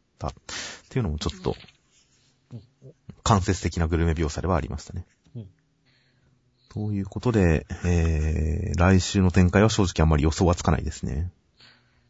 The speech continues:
Speaker 2: まあ、来週はあれですよ。トリコ結婚式ですよ。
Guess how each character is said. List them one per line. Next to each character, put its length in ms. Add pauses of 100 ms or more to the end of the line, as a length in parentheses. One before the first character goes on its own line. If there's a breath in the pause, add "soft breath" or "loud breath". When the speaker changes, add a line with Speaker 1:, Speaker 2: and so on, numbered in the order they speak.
(100)
Speaker 2:
ま 100
あ、 40
来 200
週 240
は 180
あ 40
れ 80
で 120
す 180
よ。 160 (140)
ト 120
リ 100
コ 160
結 240
婚 180
式 180
で 80
す 120
よ。 80